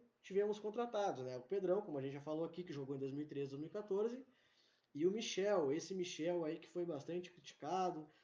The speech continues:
até pela imprensa local aí falou que o que, que o Pelotas tava fazendo, contratando o Michel. Jogou ali no rival, não foi bem.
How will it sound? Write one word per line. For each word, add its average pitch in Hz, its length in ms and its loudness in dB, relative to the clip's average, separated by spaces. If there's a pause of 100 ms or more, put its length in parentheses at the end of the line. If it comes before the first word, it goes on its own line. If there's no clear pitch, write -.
(300)
até 160 180 -2
pela 160 200 -4
imprensa 160 480 -2
local 139 500 -2
aí 143 160 0
falou 147 380 -4
que - 140 -18
o - 20 -20
que, 175 160 -4
que 175 80 -8
o - 40 -16
Pelotas 147 300 -6
tava 139 160 -10
fazendo, 135 380 -6
contratando 135 340 -8
o 139 40 -6
Michel. 151 460 -6 (560)
Jogou 147 280 0
ali 151 100 2
no 151 100 2
rival, 143 360 0
não 135 100 -4
foi 156 180 -2
bem. 180 560 2